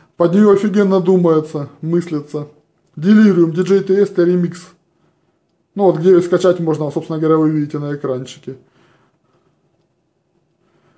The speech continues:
Шикарный трек. И кто знает вот такие треки наподобие вот этого Делириума, Диджей Ти Эс,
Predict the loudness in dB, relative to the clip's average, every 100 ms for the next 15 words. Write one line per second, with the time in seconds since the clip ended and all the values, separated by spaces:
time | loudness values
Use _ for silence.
0 | _ _ _ _ _ _ _ _ _ _
1 | _ _ _ -12 -2 -2 2 2 2 2
2 | 0 0 0 0 -4 0 0 2 0 0
3 | 0 -2 -2 -4 -4 -2 -2 0 0 2
4 | -2 -2 -4 -4 0 0 0 -2 -4 -6
5 | -4 -4 -2 -6 -6